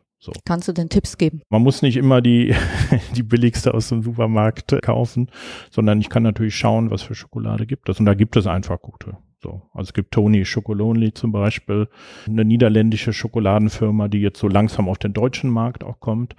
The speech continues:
Speaker 2: Steht explizit drauf, wenn man die auspackt, ohne Sklavenarbeit.
Speaker 1: Genau, ohne Sklavenarbeit. Das ist deren großes Thema,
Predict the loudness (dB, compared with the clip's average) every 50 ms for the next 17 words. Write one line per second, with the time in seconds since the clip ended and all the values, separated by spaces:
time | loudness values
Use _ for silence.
0 | -20 -20 -4 -2 0 0 0 -2 -4 -4 -4 -4 -4 -4 -4 -2 -4 -6 -4 0
1 | 2 2 2 2 2 0 -2 -2 -2 -2 -2 0 0 -2 -2 -2 -4 -4 -4 -4
2 | -4 _ -12 -20 -20 -20 _ _ _ _ _ -4 -2 -2 0 0 -2 -2 -2 -2
3 | -2 0 0 0 -2 -4 -6 -2 0 0 2 2 2 2 2 0 0 0 0 0
4 | 0 -2 -2 -2 -2 -2 -2 -2 -4 -6 -6 -6 -4 -4 -2 0 0 0 0 0
5 | -2 0 0 -2 -2 -4 -4 0 2 2 4 4 2 0 -2 -4 -4 -2 -2 0
6 | 0 -2 -4 -4 -2 0 0 0 0 0 0 0 -2